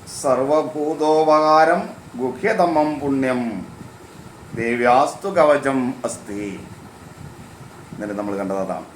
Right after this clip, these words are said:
എൻ്റെ കയ്യിൽ മനുഷ്യർക്ക് മാത്രമല്ല, സർവ്വഭൂതജാലങ്ങൾക്കും സർവ്വപ്രാണികൾക്കും പുണ്യമായിരിക്കുന്ന ദേവീ കവചം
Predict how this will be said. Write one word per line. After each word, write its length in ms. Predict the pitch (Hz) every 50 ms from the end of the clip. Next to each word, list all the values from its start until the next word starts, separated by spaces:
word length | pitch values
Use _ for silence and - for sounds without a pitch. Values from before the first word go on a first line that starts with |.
| - - - - - - - - - - - - - - - - - - -
എൻ്റെ 200 | 107 110 123 123
കയ്യിൽ 460 | 123 120 127 127 127 143 165 214 285 - - - - - - - - - - - - - -
മനുഷ്യർക്ക് 460 | 95 95 98 - - 139 123 113 143
മാത്രമല്ല, 760 | 139 127 123 123 - 139 143 135 131 131 135 156 170 - - - -
സർവ്വഭൂതജാലങ്ങൾക്കും 1600 | - 131 - 123 139 151 185 262 - - - 139 139 131 139 135 131 131 127 123 123 120 120 117 113 113 113 - 131 139 156 147
സർവ്വപ്രാണികൾക്കും 1400 | - 127 107 104 117 147 160 151 143 131 117 113 123 135 143 143 131 - - 110 113 117 127 143 190 - - - - - - - - - - - - -
പുണ്യമായിരിക്കുന്ന 1120 | 110 110 117 139 147 143 135 127 120 120 117 113 113 - - 120 117 120 127 147 202 - 120
ദേവീ 420 | 110 107 107 107 110 123 127 131
കവചം 640 | 127 - 117 110 107 104 98 90 95 104 101 101